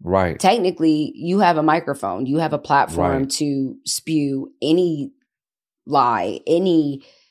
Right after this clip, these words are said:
Speaker 2: you know what I mean?
Speaker 1: Right.
Speaker 2: Like, I think that that's a thing that we're
Speaker 1: The difference is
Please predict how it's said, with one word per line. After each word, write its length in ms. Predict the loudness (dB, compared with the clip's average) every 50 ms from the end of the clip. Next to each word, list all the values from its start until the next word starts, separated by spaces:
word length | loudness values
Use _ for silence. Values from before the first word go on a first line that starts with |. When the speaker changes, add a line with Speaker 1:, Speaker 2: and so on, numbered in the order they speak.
| _ _ _
Speaker 2:
you 120 | 0 2
know 80 | 2 4
what 80 | 4 2
I 60 | 2
mean? 260 | 2 2 2 2 2
Speaker 1:
Right. 200 | 2 2 2 2
Speaker 2:
Like, 200 | 2 2 2 0 -4 _ _ -2
I 80 | -2
think 300 | -2 0 0 -2 0 0
that 200 | -2 -2 0 2
that's 320 | 4 4 4 4 2 0 -4
a 80 | -6 -6
thing 260 | -4 -4 -4 -2 -2
that 140 | -2 -2 -2
we're 260 | 0 0 0 0 -2 _ _ _ _ _ _ _ _ _ _ _ _ _ _ _ _ _ _ _ -2
Speaker 1:
The 120 | -2 0
difference 580 | 2 4 4 4 4 2 0 0 -2 -2 -2 -2
is 600 | 0 0 2 2 2 0 0 -2 -4 -6 -8